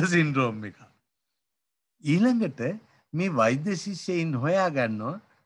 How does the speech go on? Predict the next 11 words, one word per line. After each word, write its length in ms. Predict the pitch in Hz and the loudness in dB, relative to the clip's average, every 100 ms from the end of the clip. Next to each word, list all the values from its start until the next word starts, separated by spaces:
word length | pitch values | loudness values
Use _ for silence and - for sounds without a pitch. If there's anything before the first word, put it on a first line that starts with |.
| _ _ | _ _
තව 240 | 139 170 233 | -2 0 0
සින්ඩ්‍රෝම් 640 | 240 208 185 165 135 120 | 0 -2 0 0 0 0
එකක්. 180 | 113 - 123 - _ _ _ | -2 0 -2 -2 _ _ _
ඒක 220 | 180 190 | -4 0
හොයාගන්නෙත් 800 | 226 175 127 113 107 104 104 113 - _ _ _ _ 113 | 2 2 2 0 -2 -2 -2 -6 -10 _ _ _ _ -8
ඔතෙලෝ 460 | 113 185 190 208 | -2 0 0 -2
මේ 240 | 151 139 135 | 0 2 2
ෂේක්ස්පියර්ගේ 800 | 117 143 165 170 - 208 185 214 | 0 0 -2 -2 -8 -4 -4 -2
නාට්‍ය 440 | 208 180 170 202 202 | -2 -2 -2 -4 0
පරිහරණය 640 | 190 160 156 151 170 180 | 2 2 0 -2 -4 -6
කළා. 400 | 175 160 101 - | -4 -4 -6 -12